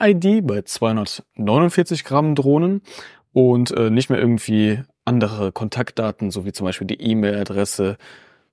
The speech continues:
Telefonnummer oder sonst irgendwas. Nein, ihr braucht tatsächlich, soweit ich weiß, nur noch die E I D. Ich setze mich aber persönlich nicht drauf fest, weil ich bin kein Profi in diesem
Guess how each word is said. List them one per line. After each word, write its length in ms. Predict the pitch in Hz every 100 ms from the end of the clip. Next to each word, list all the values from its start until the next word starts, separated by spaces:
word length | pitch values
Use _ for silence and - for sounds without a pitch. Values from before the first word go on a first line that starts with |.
| -
Telefonnummer 640 | - 107 - 123 110 98
oder 200 | 90 92
sonst 220 | 95 147
irgendwas. 460 | - 160 165 202 - _ _ _ -
Nein, 200 | 147 202
ihr 100 | 180
braucht 180 | 135 135
tatsächlich, 340 | 127 127 127 -
soweit 300 | 113 107 -
ich 180 | 202 -
weiß, 340 | 185 180 - -
nur 180 | 117 131
noch 140 | 120
die 180 | - -
E 180 | 147 147
I 80 |
D. 260 | 127 131 143
Ich 160 | 139 135
setze 180 | 127 -
mich 120 | 131
aber 140 | 117
persönlich 320 | 107 110 113 107
nicht 140 | 98
drauf 120 | -
fest, 260 | 156 147 -
weil 220 | 110 120
ich 180 | 139 135
bin 140 | 117
kein 220 | 110 107 107
Profi 260 | 139 131
in 80 | 101
diesem 400 | 101 101 98 98